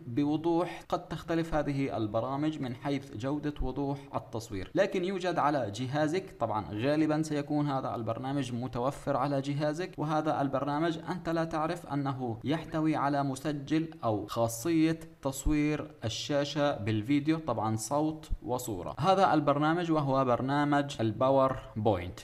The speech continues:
سنقوم الآن بتشغيل برنامج الباوربوينت.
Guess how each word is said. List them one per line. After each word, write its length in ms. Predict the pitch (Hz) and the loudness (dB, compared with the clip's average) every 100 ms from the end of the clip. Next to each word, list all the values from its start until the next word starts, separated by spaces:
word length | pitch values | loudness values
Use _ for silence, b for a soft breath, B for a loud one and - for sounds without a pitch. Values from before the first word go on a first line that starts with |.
| - | -8
سنقوم 440 | 190 180 175 185 | -2 0 0 0
الآن 260 | 143 175 160 | 2 2 2
بتشغيل 500 | 143 139 139 139 98 | 0 0 0 0 0
برنامج 520 | 101 110 139 147 - | -2 0 0 0 0
الباوربوينت. 840 | 120 110 127 139 139 151 175 196 | -2 0 2 2 2 2 0 -2